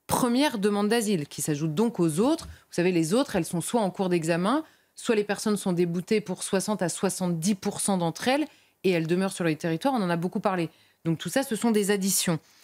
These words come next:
Et depuis deux mille vingt-trois également, le gouvernement a ouvert des SAS régionaux. On en avait aussi parlé pour justement désengorger également la région parisienne. Ces SAS sont censés accueillir pendant trois semaines les personnes, alors qui sont sans abri,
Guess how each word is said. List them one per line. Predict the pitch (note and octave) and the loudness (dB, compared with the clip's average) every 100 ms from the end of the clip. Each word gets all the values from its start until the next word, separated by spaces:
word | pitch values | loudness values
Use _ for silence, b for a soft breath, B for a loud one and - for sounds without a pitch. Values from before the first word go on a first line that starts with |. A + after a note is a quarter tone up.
| B B B G3+ F#3 | B B B -2 2
Et | C#4+ B3+ - | 2 2 -4
depuis | D#3+ E3+ G3+ - | -2 0 0 0
deux | F3 | 0
mille | E3+ D#3+ | 0 0
vingt-trois | E3 F3+ - F#3 - - | 0 -2 0 -2 -2 0
également, | F3 D#3 E3+ F#3+ C4 E4+ B B - | 0 2 2 2 2 0 B B -2
le | |
gouvernement | F3+ F#3 F3+ F#3 C#4+ | 0 2 2 2 2
a | |
ouvert | A3 F3+ G3 | 2 2 0
des | E3 D#3 | 0 0
SAS | - - A#3+ - - | 0 2 0 -2 -6
régionaux. | - F3 D3 D#3+ F3+ C#4+ | -2 0 2 2 4 4
On | C4+ | 2
en | F3 | 2
avait | D#3+ E3+ | 2 2
aussi | E3 E3+ - G3 | 2 2 0 0
parlé | E3 D#3+ G#3 D#4+ B B - | 0 2 2 2 B B -4
pour | G3 | 0
justement | F3+ A3 - G#3+ G#3+ G3 - B - | 2 0 2 2 2 0 -6 B -2
désengorger | F3 G#3+ A3 G#3 G#3 G3 G#3+ | 0 2 2 2 0 2 2
également | F3 E3+ F#3+ | 2 2 2
la | F3 | 2
région | D#3+ D#3+ E3+ | 0 0 0
parisienne. | D#3+ D3 C#3+ E3 C4+ D#4 B B | 0 -2 -2 0 0 0 B B
Ces | - - | -2 0
SAS | G3+ A3+ G#3 | 2 0 0
sont | F3+ | -4
censés | D#3+ E3+ F3 | -4 -2 -2
accueillir | E3 E3 | 0 -2
pendant | E3 D3+ B2+ | -2 -2 -2
trois | - A3 | -2 0
semaines | G3+ - G#3+ G3+ | 0 0 2 2
les | D3+ | 0
personnes, | D#3 - - C4 | -2 -4 0 2
alors | A#3+ C3+ A2 | 2 0 -4
qui | - - | -8 -8
sont | F3 D3+ | -6 -6
sans | - - F#3+ E3 | -6 0 0 2
abri, | F3+ F#3 G3 | 0 0 0